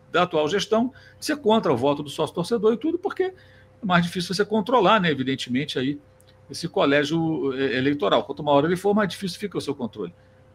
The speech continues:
Então, isso é uma coisa bem evidente. Mas isso é que é importante a entrevista, porque mostra o pensamento hoje do presidente do Flamengo com relação a isso, né? E,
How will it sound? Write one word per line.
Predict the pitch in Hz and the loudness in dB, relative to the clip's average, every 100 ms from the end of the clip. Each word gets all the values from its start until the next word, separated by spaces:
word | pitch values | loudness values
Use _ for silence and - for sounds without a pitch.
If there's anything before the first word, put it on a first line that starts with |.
| _ | _
Então, | 123 131 | -6 -4
isso | 139 170 165 | -2 0 0
é | |
uma | 143 | 0
coisa | 160 156 | -2 -2
bem | 147 143 | -2 -2
evidente. | 165 131 98 | -4 -4 -6
Mas | 180 247 - 254 | -6 -10 -10 -14
isso | 180 196 | -10 -4
é | |
que | 202 | -2
é | |
importante | 180 208 - 214 208 | 0 0 2 0 0
a | |
entrevista, | 190 180 214 214 | 0 2 0 -4
porque | - - 302 - 339 | -6 -6 -6 -8 -2
mostra | 226 226 226 | 2 2 2
o | 294 294 | -2 0
pensamento | 240 262 233 220 233 | 0 2 2 2 2
hoje | 202 | 2
do | 202 | 2
presidente | 240 220 180 190 | -2 0 0 -2
do | 196 | -4
Flamengo | 269 233 175 - | -2 2 0 -2
com | 180 | -6
relação | 175 175 - 202 | -4 -4 -2 -2
a | |
isso, | 165 180 - - - - - - - | -2 -4 -8 -20 -20 -20 -20 -20 -6
né? | 143 170 214 | -2 -2 -2
E, | 143 135 135 135 127 127 123 127 123 120 117 113 | -2 2 2 2 0 0 -2 -4 -4 -4 -8 -10